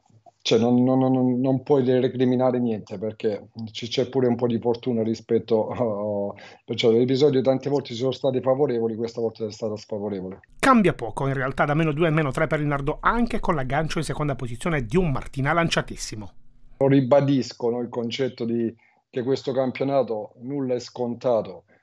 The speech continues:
Speaker 1: non è scontato che, che la prima della classe vinca con, con l'ultima,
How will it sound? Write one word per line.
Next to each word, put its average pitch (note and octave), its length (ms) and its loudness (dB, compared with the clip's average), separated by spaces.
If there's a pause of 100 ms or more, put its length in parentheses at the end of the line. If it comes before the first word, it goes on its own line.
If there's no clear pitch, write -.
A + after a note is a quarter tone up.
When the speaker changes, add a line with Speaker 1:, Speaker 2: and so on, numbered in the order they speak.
(160)
Speaker 1:
non B2+ 160 -4
è B2+ 40 0
scontato A#2+ 920 0 (340)
che, G#2+ 640 -2
che B2 140 -2
la A#2+ 160 2
prima A#2+ 840 0
della B2+ 260 0
classe A#2 640 0
vinca A#2+ 380 0
con, A#2 240 2
con A#2 180 2
l'ultima, C3+ 580 2